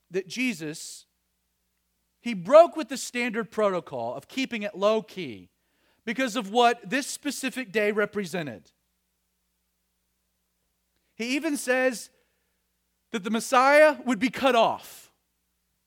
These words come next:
He presented himself. They didn't accept it. And yet he, he accepted the praise of the masses because he was presenting himself as their king, as their Messiah.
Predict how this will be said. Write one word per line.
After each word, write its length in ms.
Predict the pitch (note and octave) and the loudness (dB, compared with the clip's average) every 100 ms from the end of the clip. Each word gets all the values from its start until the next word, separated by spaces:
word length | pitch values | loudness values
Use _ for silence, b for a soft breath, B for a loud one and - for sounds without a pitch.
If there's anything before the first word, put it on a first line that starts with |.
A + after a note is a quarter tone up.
| _ _ _ _ _ _ _ _ _ _ _ _ | _ _ _ _ _ _ _ _ _ _ _ _
He 100 | C4 | -6
presented 420 | B3 C4 G3 D4 | -4 -4 0 0
himself. 640 | B3+ B3 - A3 G3+ G3+ _ _ _ _ _ _ _ _ _ _ _ _ _ _ | 0 -2 0 2 2 0 _ _ _ _ _ _ _ _ _ _ _ _ _ _
They 200 | D#3 B3 | 4 6
didn't 200 | D4+ C#4+ | 6 0
accept 480 | C#4+ - C4 A#3 - | -2 0 2 0 -2
it. 140 | B2 - | -12 -4
And 120 | G#3+ | -2
yet 140 | C4+ A#3+ | 0 0
he, 220 | C#4 C4+ | 0 -2
he 240 | A3 C#4 C#4 | -2 -2 -2
accepted 600 | - - D#4 E4 E4+ B3 | -6 2 4 4 0 -8
the 80 | |
praise 440 | B3 C4 C4 A#3 G3+ | -6 0 2 0 -4
of 140 | G#3 | -6
the 60 | G#3+ | -4
masses 840 | G3+ F#3+ D#3+ C3+ G#2 - - - _ _ _ _ _ | -2 -4 -4 -10 -18 -20 -20 -20 _ _ _ _ _
because 240 | A#3 A#3 A#3+ | -6 -4 0
he 100 | D4 | 0
was 120 | C#4+ | -2
presenting 400 | - A#3+ D4 F4 | -4 -2 -2 -2
himself 280 | D#4 C4 B3 | -2 0 0
as 200 | A#3+ C4+ | 0 -2
their 140 | B3+ B3 | -2 -6
king, 600 | - E4+ F#4 A#3+ B2 G2+ b b | -6 -6 -4 -6 -8 -14 b b
as 220 | C4+ C#4+ | 0 0
their 120 | C#4+ | 0
Messiah. 680 | B3+ - D4 D4+ E4 G3 A#2+ | -2 -2 -2 2 2 0 -4